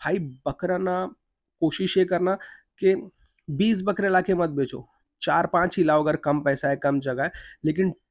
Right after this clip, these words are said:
टॉप क्वालिटी के बकरे लो, मतलब उसका हाथ, पैर, कान, नाक, सब चीज़ देख लेना, हर चीज़ में परफेक्ट हो बकरा, ठीक है, वो बकरा लाओ। और मिनिमम अभी अगर आप चा-, चालू करोगे दिसंबर में ना,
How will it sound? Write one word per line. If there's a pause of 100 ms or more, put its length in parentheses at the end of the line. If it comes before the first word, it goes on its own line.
टॉप
क्वालिटी
के
बकरे
लो,
मतलब
उसका
हाथ,
पैर,
कान,
नाक,
सब (120)
चीज़
देख
लेना, (340)
हर
चीज़
में
परफेक्ट
हो
बकरा, (300)
ठीक
है,
वो
बकरा
लाओ।
और
मिनिमम (100)
अभी
अगर
आप
चा-,
चालू
करोगे
दिसंबर
में
ना,